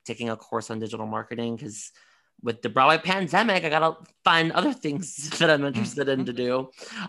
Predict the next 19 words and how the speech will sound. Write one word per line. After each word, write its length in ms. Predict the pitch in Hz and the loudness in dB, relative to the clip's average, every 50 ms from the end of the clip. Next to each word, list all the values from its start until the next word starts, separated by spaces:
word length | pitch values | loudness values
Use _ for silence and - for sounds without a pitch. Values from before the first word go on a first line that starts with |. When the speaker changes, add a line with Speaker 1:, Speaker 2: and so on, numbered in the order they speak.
| - - | -10 -8
Speaker 2:
Mm-hmm. 200 | 143 127 110 110 | -8 -6 -2 2
Speaker 1:
But 460 | 160 156 156 151 147 147 139 120 - - _ _ - | 6 6 8 8 8 6 4 2 -2 -8 _ _ 2
a 100 | 156 160 | 4 6
lot 240 | 160 156 151 147 | 6 6 6 6
of 140 | 151 147 139 | 6 2 0
factors 460 | - - 131 123 117 - - 120 117 | 2 4 4 4 4 2 -2 -6 -4
go 160 | - 123 117 113 | -2 -2 -2 -2
into 160 | 113 113 113 | -2 -4 -8
play 220 | - - - 117 117 | -10 -6 -4 -2 -2
in 60 | 113 | -2
regards 460 | 113 110 - 113 113 107 - - - | -2 -2 -2 -4 -4 -4 -8 -12 -14
to, 160 | - - 117 | -12 -12 -10
you 120 | 104 113 110 | -8 -8 -6
know, 260 | 110 107 110 110 107 | -6 -4 -4 -4 -4
where, 200 | 110 110 107 - - | -4 -6 -6 -6 -6
uh, 600 | 113 107 107 107 107 107 107 107 104 98 - - | -6 -4 -4 -4 -6 -6 -6 -8 -8 -8 -8 -10
brands, 560 | - 107 104 110 110 113 110 113 113 113 110 110 | -10 -8 -4 -4 -4 -2 -2 -4 -4 -4 -6 -6
awareness, 580 | 110 107 113 110 107 110 110 110 110 - - | -4 -4 -4 -4 -4 -4 -4 -6 -6 -6 -6
and 200 | 113 107 107 104 | -6 -6 -8 -8